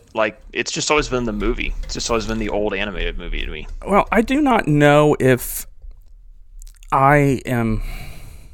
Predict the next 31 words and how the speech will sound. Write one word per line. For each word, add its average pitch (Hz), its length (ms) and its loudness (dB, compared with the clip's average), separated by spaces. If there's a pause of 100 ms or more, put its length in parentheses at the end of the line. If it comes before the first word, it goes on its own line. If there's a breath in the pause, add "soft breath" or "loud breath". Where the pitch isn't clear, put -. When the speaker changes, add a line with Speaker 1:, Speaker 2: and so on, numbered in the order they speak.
(340 loud breath)
Speaker 2:
gonna, 127 220 0 (280)
if - 300 -8
I'm 120 120 0
committing 113 520 0 (220)
copyright 123 500 2
infringement 127 460 0
right 131 120 2
now, 135 260 -2 (840 soft breath)
but 123 100 0
I 117 80 2
think 151 300 0
because 131 260 -4
we 127 60 4
don't 117 120 2
make 117 140 2
any 107 100 0
money 110 220 4
on 110 120 2
this, 110 220 0
it's - 140 -6
fair 104 200 4
use. 104 520 -2 (680 soft breath)
I 123 60 -4
found 170 380 2
the 147 60 -8
P 135 220 -2
D 113 180 4
F 104 200 4
of 95 80 -6
the 92 60 -2
Grinch's - 760 -2